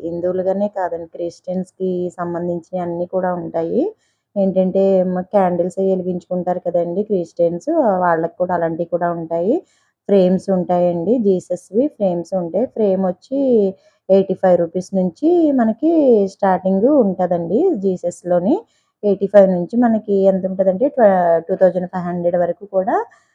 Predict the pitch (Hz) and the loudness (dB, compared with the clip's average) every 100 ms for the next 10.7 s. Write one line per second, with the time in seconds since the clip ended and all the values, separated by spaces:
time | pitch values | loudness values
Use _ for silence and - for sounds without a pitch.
0 | _ 180 190 185 185 - 294 381 233 196 | _ 0 0 0 -4 -2 -2 0 2 2
1 | 185 180 175 170 170 160 180 285 392 240 | 2 0 0 -2 -2 -4 -2 -2 -2 -6
2 | 208 196 202 320 285 208 180 185 180 180 | 0 2 4 4 2 0 0 -2 0 0
3 | 214 226 185 190 202 165 175 - 196 196 | 2 2 0 0 0 0 -6 0 0 0
4 | - 190 185 180 262 427 _ _ _ - | -2 -2 0 0 -2 -2 _ _ _ -6
5 | 190 185 185 247 320 214 - 208 226 202 | 2 4 4 4 2 0 0 0 0 4
6 | 185 185 190 185 240 254 196 180 185 180 | 4 4 0 0 -2 0 -2 0 0 0
7 | 175 170 175 185 180 175 190 190 185 - | 0 -2 -6 -4 -4 -4 -8 -8 -8 -6
8 | 262 220 190 _ 185 175 - 392 440 _ | -8 -6 -6 _ -6 -6 0 0 0 _
9 | _ _ _ 214 202 190 196 269 311 254 | _ _ _ -6 -2 -2 0 2 4 4
10 | 208 180 170 170 165 160 | 2 0 -2 -6 -6 -6